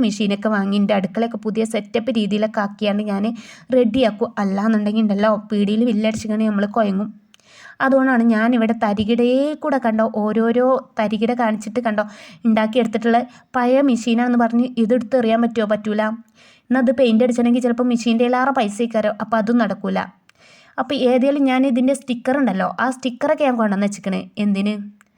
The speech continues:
അത് ഒട്ടിച്ചാനാണ് കൊണ്ടുവന്ന് വെച്ചത്. ഒട്ടിച്ചാനുള്ള പശ കിട്ടിയിട്ടില്ല. പശയ്ക്ക് ചിലപ്പോൾ ഒട്ടിച്ചണേലേറെ കായ് എടുക്കേണ്ടി വരും. ഏതായാലും വാങ്ങാൻ പോയിട്ട് അത് ഒട്ടിച്ചിട്ടേ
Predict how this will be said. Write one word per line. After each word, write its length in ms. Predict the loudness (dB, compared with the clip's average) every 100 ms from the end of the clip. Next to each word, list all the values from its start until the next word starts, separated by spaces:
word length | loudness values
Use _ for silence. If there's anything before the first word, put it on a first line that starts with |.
| _ _ _ _ 0
അത് 100 | 0
ഒട്ടിച്ചാനാണ് 540 | 0 -2 0 2 2 2
കൊണ്ടുവന്ന് 280 | 2 0 -2
വെച്ചത്. 220 | -2 -4 -4 -4
ഒട്ടിച്ചാനുള്ള 460 | -4 -4 -2 0 0 0
പശ 160 | -2 0 0
കിട്ടിയിട്ടില്ല. 420 | 0 -2 0 -2 -2 -2
പശയ്ക്ക് 360 | -2 -4 -4 -2
ചിലപ്പോൾ 260 | -2 0 0
ഒട്ടിച്ചണേലേറെ 600 | -2 -2 0 2 0 0
കായ് 180 | 0 0 -2
എടുക്കേണ്ടി 280 | -4 -4 -4
വരും. 140 | -6 -16 _ _ _ _ _ -2
ഏതായാലും 280 | 2 2 2 2
വാങ്ങാൻ 260 | 2 2 2
പോയിട്ട് 200 | 0 0
അത് 100 | 0 -2
ഒട്ടിച്ചിട്ടേ 420 | -4 -6 -4